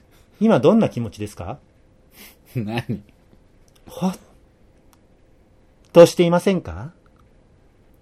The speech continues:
Speaker 1: トウモロコシの会には一切の興味もなく、ひたすら闇営業を繰り返しているだけの今にさんとは違い、僕は怖くないよ、何周もリピートして聞いている僕らヘビーリスナーは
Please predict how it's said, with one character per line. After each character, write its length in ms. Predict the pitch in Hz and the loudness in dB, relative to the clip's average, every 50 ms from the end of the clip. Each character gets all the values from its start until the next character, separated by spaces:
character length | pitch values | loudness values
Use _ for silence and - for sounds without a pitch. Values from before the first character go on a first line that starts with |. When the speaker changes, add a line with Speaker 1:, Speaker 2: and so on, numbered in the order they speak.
| - - - - _ _ _ _ _ _ _ _ _ - | -20 -20 -20 -20 _ _ _ _ _ _ _ _ _ 0
Speaker 1:
ト 160 | 196 214 226 | 4 6 8
ウ 20 | 240 | 10
モ 60 | 254 | 10
ロ 100 | 262 247 | 10 10
コ 80 | 240 | 8
シ 120 | 220 - 175 | 6 2 2
の 100 | 156 143 | 2 4
会 220 | - 156 151 151 | 4 4 4 4
に 100 | 143 131 | 2 2
は 80 | 120 120 | 0 0
一 140 | 139 170 180 | 0 -2 -4
切 240 | - - 175 143 | -2 -2 -2 -2
の 100 | 123 110 | -2 -4
興 220 | - - 143 135 127 | -4 -4 -2 -2 -2
味 100 | 120 110 | -2 -4
も 80 | 104 | -6
な 120 | 104 107 104 | -6 -6 -6
く、 280 | - 110 104 101 98 | -6 -6 -6 -6 -8
ひ 80 | 87 - | -8 -8
た 80 | 147 131 | -8 -6
す 80 | - | -6
ら 80 | 147 143 | -4 -4
闇 260 | 135 131 127 120 147 | -4 -4 -4 -4 -6
営 140 | 151 156 143 | -6 -4 -4
業 160 | 123 113 104 | -4 -6 -6
を 40 | 101 | -6
繰 120 | - - | -10 -12
り 80 | 104 101 | -10 -6
返 160 | - 123 113 | -6 -6 -6
し 40 | - | -8
て 100 | - 104 | -10 -12
い 20 | |
る 60 | 98 | -12
だ 40 | 98 | -10
け 60 | 117 | -10
の 60 | 110 104 | -10 -10
今 180 | 95 101 101 | -8 -8 -8
に 80 | 104 104 | -8 -8
さ 160 | - 127 117 | -8 -10 -10
ん 60 | 113 | -8
と 80 | - 135 | -8 -8
は 80 | 117 | -8
違 200 | 95 - - - 101 98 95 98 | -8 -10 -12 -10 -10 -10 -10 -10
い、 160 | 98 101 101 - _ _ _ - - - _ - | -10 -12 -14 -16 _ _ _ -20 -20 -20 _ -4
僕 240 | - 135 131 - 165 | -2 -2 0 2 4
は 120 | 170 165 165 | 4 4 4
怖 260 | - 180 175 170 160 | 6 6 6 6 4
く 140 | - 135 123 | 2 0 -2
な 140 | 127 131 | 0 0
い 40 | 127 | 0
よ、 80 | 110 98 | -2 -2
何 260 | 101 123 143 165 185 | -2 -2 -2 -2 -4
周 160 | 190 - 202 | -4 -6 -6
も 120 | 196 190 190 | -6 -4 -6
リ 140 | 185 175 | -8 -8
ピ 160 | - 185 180 175 | -8 -8 -10 -10
ー 60 | 160 | -10
ト 140 | - - 160 | -8 -10 -10
し 80 | - | -8
て 100 | - 165 | -8 -10
聞 140 | 156 - 156 | -6 -6 -8
い 60 | 143 | -6
て 80 | - 151 | -6 -6
い 60 | 147 | -6
る 80 | 143 123 | -4 0
僕 260 | 113 143 - - 127 | 0 0 0 0 -4
ら 80 | 104 | -6
ヘ 140 | 95 104 107 | -4 -8 -8
ビ 180 | 104 117 117 117 | -6 -6 -8 -6
ー 20 | |
リ 80 | 120 120 | -8 -8
ス 140 | - - 107 | -8 -10 -10
ナ 80 | 90 | -10
ー 60 | 87 | -10
は 240 | 82 90 113 - - | -8 -8 -8 -8 -10